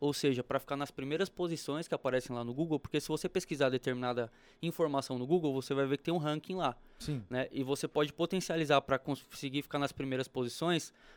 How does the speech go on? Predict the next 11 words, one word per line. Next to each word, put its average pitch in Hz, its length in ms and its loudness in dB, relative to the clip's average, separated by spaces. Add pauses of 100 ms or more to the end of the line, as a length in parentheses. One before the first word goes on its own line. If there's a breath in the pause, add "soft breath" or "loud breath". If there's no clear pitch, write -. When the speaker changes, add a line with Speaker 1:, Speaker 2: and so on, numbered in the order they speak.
(160 soft breath)
Speaker 1:
pagando 165 600 4 (320)
esse 147 240 0
anúncio 156 300 -2
pro - 120 -6
Google. 143 320 2
Foi 131 280 2
isso 131 120 -4
que - 80 -6
o 147 60 2
Igor 147 240 2
fez. 131 380 -2